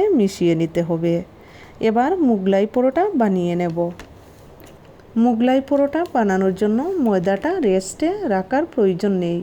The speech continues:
সাথে সাথেই বানিয়ে নিতে পারবেন। এবার এক সমান সাইজ করে হাত দিয়ে কয়টা লেচি কেটে নেব। একটা লেচি হাতে নিয়ে এভাবে গোল করে নেব। সবগুলো লেচি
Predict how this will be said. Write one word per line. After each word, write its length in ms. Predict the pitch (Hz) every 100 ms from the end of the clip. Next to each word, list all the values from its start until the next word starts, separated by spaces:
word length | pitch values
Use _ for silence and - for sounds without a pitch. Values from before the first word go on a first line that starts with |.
| - - -
সাথে 340 | - 233 226 302
সাথেই 380 | - 330 359 359
বানিয়ে 340 | 240 180 165
নিতে 260 | 170 156 160
পারবেন। 420 | 165 165 170 170 - - - - -
এবার 280 | 208 214 277 349 170
এক 160 | 196 -
সমান 360 | - 233 220 262 311
সাইজ 340 | - 208 185 -
করে 220 | - 254 320 415 - - -
হাত 280 | - 196 190 202
দিয়ে 260 | 254 277 392 453 - - - - - -
কয়টা 300 | 233 233 294
লেচি 400 | 233 196 - 294 381
কেটে 300 | - 185 165
নেব। 220 | 165 160 - 170 - - - - - - -
একটা 320 | 233 - 294
লেচি 380 | 285 277 277 311
হাতে 340 | 277 226 214 254
নিয়ে 320 | 262 269 285 359 427 - -
এভাবে 380 | 202 208 233 339 440 233
গোল 220 | 190 170 170
করে 200 | 185 190
নেব। 200 | 180 165 170 170 - - - - -
সবগুলো 580 | - 233 240 - 294 302
লেচি 360 | 302 294 320